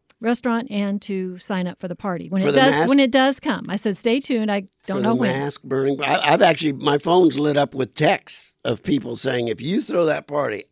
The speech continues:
Speaker 2: I'm there." So we gotta start an invitation list
Speaker 1: For when the
Speaker 2: for,
Speaker 1: time comes.
Speaker 2: for the mask party. But we actually had a restaurant owner call in and say, "The party can be had here."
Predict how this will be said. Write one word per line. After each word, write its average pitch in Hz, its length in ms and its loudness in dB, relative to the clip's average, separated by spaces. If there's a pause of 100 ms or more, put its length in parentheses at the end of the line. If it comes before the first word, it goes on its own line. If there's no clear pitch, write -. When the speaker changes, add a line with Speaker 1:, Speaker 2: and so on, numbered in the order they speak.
(140)
Speaker 2:
I'm 139 260 -2
there." 110 440 -2
So 117 180 -8
we 127 160 -8
gotta 151 220 -2
start 143 280 -4
an 123 100 -4
invitation 147 640 -2
list 101 300 -10 (840)
Speaker 1:
For 214 100 0
when 226 160 4
the 269 60 6
Speaker 2:
for, 262 80 2
Speaker 1:
time 262 280 2
comes. - 340 -8
Speaker 2:
for 131 200 0
the 120 100 -4
mask 135 420 -2
party. 120 220 -4
But 117 140 -6
we 143 140 0
actually 165 340 0
had 151 100 4
a 127 80 -2
restaurant 165 600 0
owner 131 320 4
call 135 340 0
in 127 140 -2
and 120 120 -2
say, 120 300 0 (180)
"The 113 120 -4
party 139 360 0
can 139 220 -4
be 127 140 -2
had 120 440 0
here." - 520 -8